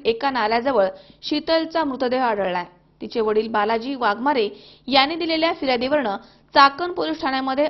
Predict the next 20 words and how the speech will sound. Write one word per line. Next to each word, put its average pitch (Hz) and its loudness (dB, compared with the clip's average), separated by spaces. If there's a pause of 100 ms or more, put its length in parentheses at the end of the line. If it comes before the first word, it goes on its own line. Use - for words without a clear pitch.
अज्ञात 269 -2
व्यक्तीवरती 240 -4 (300)
खुनाचा 277 -2
गुन्हा 233 -2
दाखल 220 -2
करण्यात 214 -4
आला 190 0
होता. 185 -2 (960)
पुणे 277 0 (140)
जिल्हा 269 0
ग्रामीण 285 0 (120)
पोलीस 277 -2 (260)
अधीक्षक 226 0
सुवेज 262 -2
हक, 277 0 (380)
अप्पर 330 2
पोलीस 320 -4
अधीक्षक 262 -4 (340)
तेजस्वी 262 -2
सातपुते, 226 -2